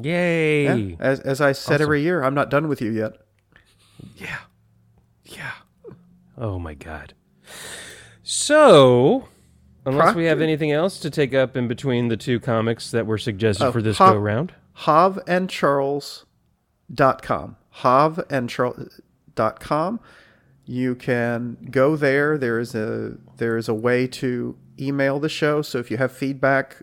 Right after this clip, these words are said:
Speaker 2: or thoughts on any of the stuff we've talked about, you wanna correct us in any way, I, I clearly need it today. Hav always needs it.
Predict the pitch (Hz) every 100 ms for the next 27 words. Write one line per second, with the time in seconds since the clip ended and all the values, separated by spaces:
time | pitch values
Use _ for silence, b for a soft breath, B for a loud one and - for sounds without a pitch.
0 | - 120 123 117 - 131 135 - - -
1 | 135 131 127 131 135 135 131 127 - 117
2 | - 127 - 120 123 123 - _ _ 120
3 | 123 123 123 - 135 127 127 139 127 131
4 | 113 135 139 139 135 135 131 131 - b
5 | b - 120 120 117 127 139 - 156 143
6 | 139 139 139 - - 127 127 127 127 123
7 | 123 120 123 131 127 127 127 127 120